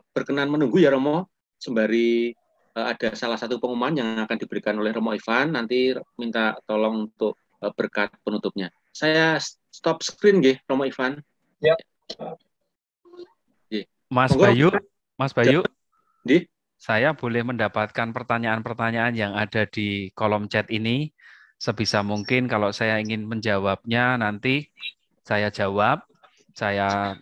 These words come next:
Speaker 3: tertulis, nanti saya kirimkan kepada siapalah, Pak Hari atau Romo Ivan, untuk akhirnya bisa diberikan kepada mereka yang bertanya.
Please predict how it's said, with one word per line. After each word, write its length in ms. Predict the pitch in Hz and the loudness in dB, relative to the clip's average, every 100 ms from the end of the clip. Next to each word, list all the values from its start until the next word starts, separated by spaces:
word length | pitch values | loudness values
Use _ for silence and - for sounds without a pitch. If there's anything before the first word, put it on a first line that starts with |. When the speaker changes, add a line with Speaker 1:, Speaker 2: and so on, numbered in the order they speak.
| _ | _
Speaker 3:
tertulis, 540 | - 107 107 110 139 123 | -10 -8 -4 -2 -2 -2
nanti 180 | 104 | -4
saya 240 | 113 113 104 | -2 -2 -2
kirimkan 380 | 117 107 110 104 | -2 -4 -4 -6
kepada 480 | 104 107 - 98 | -4 -4 -2 -4
siapalah, 560 | - 95 - 135 143 131 | -2 -4 0 2 2 2
Pak 180 | 117 95 | 0 0
Hari 380 | 98 104 123 120 | 0 0 0 0
atau 160 | 104 | 0
Romo 240 | 104 101 101 | -4 -4 -6
Ivan, 400 | 98 - 123 123 | -10 -4 -4 -4
untuk 300 | 110 104 95 | -8 -6 -6
akhirnya 400 | 95 101 107 110 | -6 -8 -6 -6
bisa 320 | 104 - 95 | -6 -6 -6
diberikan 1080 | - 98 90 - - - - 104 98 107 101 | -4 -6 -6 -10 -20 -18 -6 -4 -2 -4 -4
kepada 380 | 101 101 104 | -6 -6 -6
mereka 320 | 92 95 - 95 | -6 -6 -2 -4
yang 160 | 87 | -4
bertanya. 580 | - - 87 85 80 | -8 -6 -4 -4 -10